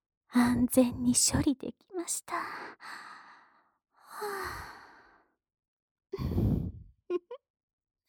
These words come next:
平和を乱す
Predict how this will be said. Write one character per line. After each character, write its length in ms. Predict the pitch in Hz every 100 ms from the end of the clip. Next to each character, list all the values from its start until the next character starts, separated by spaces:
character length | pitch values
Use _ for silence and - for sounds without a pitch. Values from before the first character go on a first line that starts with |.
| 698 807 - - - 880 - - - _ _ _ _ _ _ _ _ _
平 400 | - 240 277 294
和 300 | 277 269 262
を 40 | 247
乱 280 | 240 240 247
す 160 | -